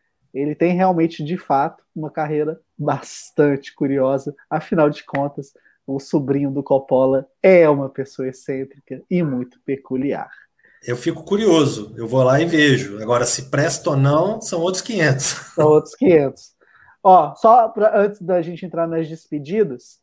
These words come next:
Speaker 1: o Márcio mandou uma pergunta que não é muito relacionada com o tema, mas vale a pena sempre a gente discutir isso.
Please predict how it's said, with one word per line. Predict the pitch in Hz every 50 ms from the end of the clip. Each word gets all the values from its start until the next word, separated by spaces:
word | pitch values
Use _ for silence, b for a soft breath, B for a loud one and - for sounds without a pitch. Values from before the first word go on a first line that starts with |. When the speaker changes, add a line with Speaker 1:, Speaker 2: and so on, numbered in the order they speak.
| _ _
Speaker 1:
o | - 156
Márcio | 156 160 175 190 214 202 - - 226
mandou | 202 190 180 185 180
uma | 175 180
pergunta | 180 - 175 170 175 226 269 311 214
que | - 269
não | 277 262
é | 247 214
muito | 190 202 202 202
relacionada | 185 180 180 175 175 - 180 165 160 160 160 165
com | - 170 165
o | 160
tema, | - 202 240 247 226 202
mas | 175 175 185 160
vale | 180 170 165
a | 160
pena | 160 - 165 160 151
sempre | _ - 180 165 175
a | 165
gente | 156 170 165 - - 165
discutir | 151 - - - 147 - - - 190 208 240
isso. | 285 277 - -